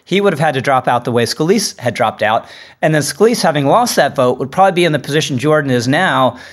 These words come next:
"Look, guys, here we go. We can't do this again. You know, you just gotta come around." And there would have been some chance that, that he would have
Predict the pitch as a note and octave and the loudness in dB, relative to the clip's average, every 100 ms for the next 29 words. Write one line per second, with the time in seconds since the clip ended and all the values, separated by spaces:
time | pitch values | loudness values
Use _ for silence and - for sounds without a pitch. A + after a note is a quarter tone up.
0 | - _ C#3 D#3+ - D3 C#3+ D3 C#3+ - | -20 _ 0 0 2 2 2 0 -2 -6
1 | - - B2+ D#3 F3 D#3+ D#3+ D3+ - F3+ | -12 -10 -2 2 2 2 0 0 -2 -2
2 | D3+ E3+ F3+ D#3+ D#3+ F#3 E3+ D#3 D3+ D#3 | 0 0 0 0 2 2 4 2 0 -2
3 | D#3+ C#3+ C#3+ F3+ F#3+ F#3 E3 - F3+ E3 | 0 0 2 0 0 0 0 -2 0 2
4 | F3 F3 G#3+ D#3+ D3 D#3 F3+ F#3 F3+ G3 | 0 2 2 2 2 4 4 4 4 2
5 | F#3 D#3+ G3 F#3 - G3+ D3+ C#3 D3+ C3 | 2 2 0 0 0 2 0 -2 -2 -2
6 | C#3 C#3+ C3+ C#3+ C3 C3 A#2 | -2 -2 0 2 2 0 -2